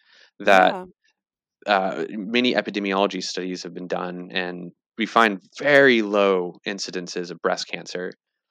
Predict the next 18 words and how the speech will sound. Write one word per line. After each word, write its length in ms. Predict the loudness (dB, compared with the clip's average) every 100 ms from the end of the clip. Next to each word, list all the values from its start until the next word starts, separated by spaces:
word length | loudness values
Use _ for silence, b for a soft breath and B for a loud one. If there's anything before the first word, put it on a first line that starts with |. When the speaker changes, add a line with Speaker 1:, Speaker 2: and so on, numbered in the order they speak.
| _ -6
Speaker 1:
in 260 | -6 -2
populations 600 | 0 2 2 0 -2 -8
that 140 | -10 -6
eat 100 | -8
a 60 |
lot 280 | -6 -4 -6
of 80 | -6
soy. 380 | -6 -4 -6 _ _ _ _ _ _ -4
And 180 | 2
that's, 300 | 2 2 -2 0
that's 160 | 0 0
been 180 | -6
linked 220 | -6 -10 -10
to 100 | -6
this, 380 | -6 -6 -10 -10
this, 260 | -10 -8
uh, 220 | -4 -4 -2
phytoestrogen. 720 | 0 0 -2 -6 -10 -12